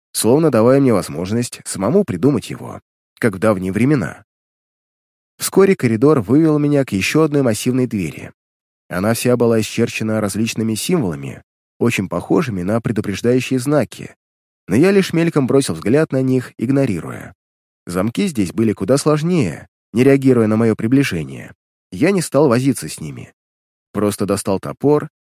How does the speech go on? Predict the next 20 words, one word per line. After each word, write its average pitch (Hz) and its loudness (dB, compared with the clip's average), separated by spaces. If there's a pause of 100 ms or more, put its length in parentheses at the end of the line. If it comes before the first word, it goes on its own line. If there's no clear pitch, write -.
(140)
и 104 2
несколько 170 2
раз 143 2
рубанул, 127 -2 (180)
пробивая 123 0
отверстие 110 -4
в - -6
стене. 95 -6 (760)
Панель 170 2
коротнула, 107 -4 (180)
и - -6
она 107 0
медленно 143 2
отъехала 151 0
в 147 -6
сторону, 80 -4 (320)
застряв 151 -2
на 196 0
половине 110 0
пути. - -8